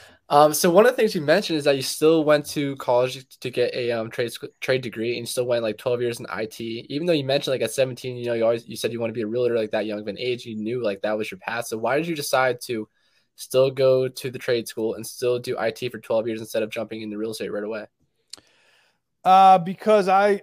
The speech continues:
Speaker 2: I had a, uh, I had a wild, uh, y-, a young adult life, uh, until I was nineteen, you know, kinda went off the rails.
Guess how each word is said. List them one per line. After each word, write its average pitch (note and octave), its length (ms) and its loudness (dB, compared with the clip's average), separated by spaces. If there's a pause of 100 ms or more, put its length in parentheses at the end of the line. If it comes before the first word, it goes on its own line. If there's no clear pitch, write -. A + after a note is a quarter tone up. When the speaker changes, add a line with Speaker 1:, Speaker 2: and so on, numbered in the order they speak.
Speaker 2:
I F3 140 2
had E3+ 340 2
a, D3+ 240 -2
uh, C3 460 -6 (200)
I C#3+ 140 -6
had D#3 200 -4
a C#3+ 60 0
wild, C3+ 680 -4 (100)
uh, A2+ 560 -10 (280)
y-, A#2 280 -14 (120)
a A#2+ 120 -14
young B2+ 340 -6
adult A#2+ 380 -2
life, A#2+ 560 -4
uh, G#2+ 400 -6
until B2+ 360 -4
I D3 100 4
was C3 200 2
nineteen, C3 880 -4
you C3 120 -8
know, A2 380 -6 (120)
kinda C#3+ 220 -2
went C3+ 180 -2
off C3+ 160 0
the A#2+ 80 -6
rails. A#2+ 640 -4